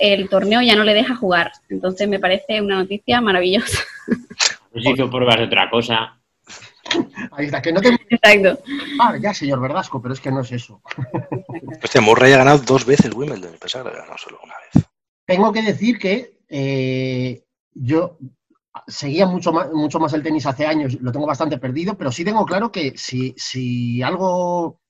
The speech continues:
Speaker 3: mm, recuerdo y tengo presente del tenis y de la plantilla tenística es que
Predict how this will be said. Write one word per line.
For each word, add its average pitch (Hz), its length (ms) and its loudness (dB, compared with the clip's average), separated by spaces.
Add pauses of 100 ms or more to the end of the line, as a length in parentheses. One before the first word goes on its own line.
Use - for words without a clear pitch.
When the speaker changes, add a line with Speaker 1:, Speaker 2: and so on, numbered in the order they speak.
(120)
Speaker 3:
mm, 147 240 -4
recuerdo 156 480 -2
y 147 60 -4
tengo 165 200 -4
presente 156 360 -6
del 139 380 -4
tenis 147 360 -4
y 147 120 -6
de 131 280 -4 (160)
la 131 180 -6
plantilla 127 300 -6
tenística 160 400 -6
es 147 100 -8
que 120 160 -6